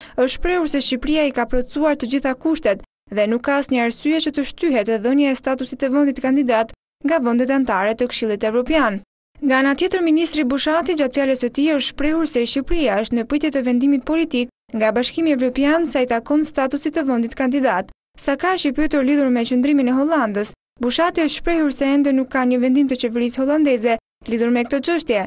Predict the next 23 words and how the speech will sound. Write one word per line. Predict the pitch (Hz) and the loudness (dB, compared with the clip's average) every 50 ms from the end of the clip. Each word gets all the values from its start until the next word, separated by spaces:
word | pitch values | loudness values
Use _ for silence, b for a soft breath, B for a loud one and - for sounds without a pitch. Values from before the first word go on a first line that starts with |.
| - _ _ _ _ | -8 _ _ _ _
Bushati | 240 269 285 - 403 403 381 - 330 | -4 -2 0 0 0 0 0 0 -2
u | 311 | -2
shpreh | 302 - - 311 320 294 | -2 -2 -2 -2 -2 0
se | 302 285 247 254 262 | 0 0 2 2 0
është | 254 - 254 | 0 0 -2
në | 247 226 | -2 0
dieni | 240 247 254 262 302 330 | 0 2 2 2 2 2
të | 285 - 233 233 226 | 0 0 -2 -2 -2
skepticizmit | - - 233 233 247 240 - 277 269 254 262 247 247 | -2 -4 -2 -2 -4 -4 -2 -2 0 0 0 0 0
të | 240 233 247 | 0 -2 -2
qeverisë | 240 214 233 240 233 - 262 | -2 0 0 -2 0 0 0
hollandeze | 247 233 233 233 240 254 285 294 294 311 294 | 0 0 0 2 2 2 0 0 0 0 0
lidhur | 262 294 311 302 311 302 | 0 2 2 2 2 2
me | 302 294 262 240 | 2 2 2 2
dhënien | 247 247 247 247 247 240 | 0 2 2 2 2 0
e | 220 - - 226 | 0 0 0 0
e-okejt | 220 220 220 - - 294 294 285 285 - | 0 -2 -2 -2 0 0 0 0 -2 -2
për | 233 226 226 226 | -2 -2 -2 0
statusin | - 262 254 254 262 254 - 269 240 240 - 233 | -2 -2 -2 -2 -2 -4 -2 -2 -2 -2 -2 0
kandidat | 226 240 277 262 262 240 240 247 - - _ _ _ - | 0 0 2 2 0 0 -2 -4 -6 -14 _ _ _ -6
për | - 214 196 190 | -4 -2 0 0
vendin | 202 220 226 269 262 320 | 0 0 0 0 2 2
tonë. | 330 294 247 214 | 2 2 2 0